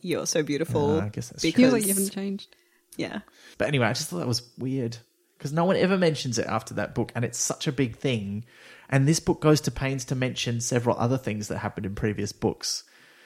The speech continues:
Speaker 2: Anyway, I've up-, I've dis-, I've disrupted our flow of, of, of the podcast, but
Speaker 3: While
Speaker 2: it just was so important. I thought, you know, oh.
Speaker 3: Well, while we've disrupted the flow, can I just say two things that
Speaker 2: Yes.
Speaker 3: I, that came up for me in the thing? So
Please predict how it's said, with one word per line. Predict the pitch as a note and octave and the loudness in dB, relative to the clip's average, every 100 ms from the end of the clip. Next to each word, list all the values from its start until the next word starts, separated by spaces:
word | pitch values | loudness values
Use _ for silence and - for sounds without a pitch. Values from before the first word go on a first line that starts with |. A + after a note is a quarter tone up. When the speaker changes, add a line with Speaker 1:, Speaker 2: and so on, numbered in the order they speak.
| - _ - | -20 _ -8
Speaker 2:
Anyway, | G#2+ | -4
I've | A2 A#2+ | -2 2
up-, | D3 - | 2 0
I've | A#2+ A#2+ | -4 -2
dis-, | D3 - - | -8 -8 -8
I've | A#2 - | -8 -4
disrupted | C3 - D#3+ D#3+ A2+ | -6 4 4 6 2
our | F#2 | 2
flow | - G#2+ G#2+ G#2+ F#2 | 2 2 4 6 6
of, | G2+ | 8
of, | B3+ - C4 - | 8 8 6 6
of | D4+ - | 4 4
the | A#3+ | 4
podcast, | B2+ A#2+ - G#2 F3+ | 6 6 6 2 8
but | G#3 | 8
Speaker 3:
While | A#3+ | 10
Speaker 2:
it | |
just | C#4 - D3 | 8 8 8
was | A3 - | 8 6
so | C3 | 4
important. | A#2+ - C3 F#2+ G#2 | 4 2 2 2 0
I | G#2 | -6
thought, | - G2+ - | -4 -4 -4
you | C3 | -6
know, | C3 C3+ C3+ | -6 -6 -4
oh. | C#3 G#2+ - - - | -2 -2 -4 -14 -6
Speaker 3:
Well, | A3+ | 2
while | G#3 A#3+ | 8 10
we've | A#3+ | 8
disrupted | G3+ F#3+ F3 D#3+ F3 | 8 6 6 6 4
the | D#3+ | 4
flow, | - D#3 C#3+ D3 | 4 4 6 4
can | D#3+ | 4
I | |
just | E3 - | 4 4
say | D#3+ D#3 D#3+ _ _ _ - | 4 4 0 _ _ _ -8
two | - D#3 | 2 2
things | D3+ D3 C#3 F#3 - - | 2 0 2 0 -4 -4
that | B2 | -4
Speaker 2:
Yes. | G#2+ | 0
Speaker 3:
I, | D3 D3+ - - D#3+ | 2 0 -2 -8 -4
that | C#3+ | 0
came | E3 | 2
up | D3 - | 0 0
for | D#3+ | 0
me | D3+ D3 D#3 | 2 2 2
in | D#3 | -2
the | D3 | -2
thing? | D3 | -2
So | - F3+ | 4 6